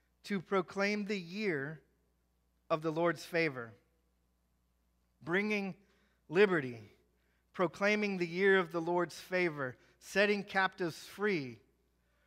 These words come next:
Right? You see how all this ties together. Jesus is our true and better Jubilee. Jesus is the one who pays our debts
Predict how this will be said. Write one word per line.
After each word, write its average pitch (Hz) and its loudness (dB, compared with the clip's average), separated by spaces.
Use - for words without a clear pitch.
Right? 170 2
You 208 -2
see 294 -6
how 220 4
all 180 6
this 180 -4
ties 185 0
together. 156 -2
Jesus 196 -4
is 196 2
our 170 4
true 202 -2
and 170 0
better 165 2
Jubilee. 143 -6
Jesus 220 -2
is 190 -8
the 175 -2
one 165 0
who 160 -4
pays 165 -2
our 143 0
debts 131 -8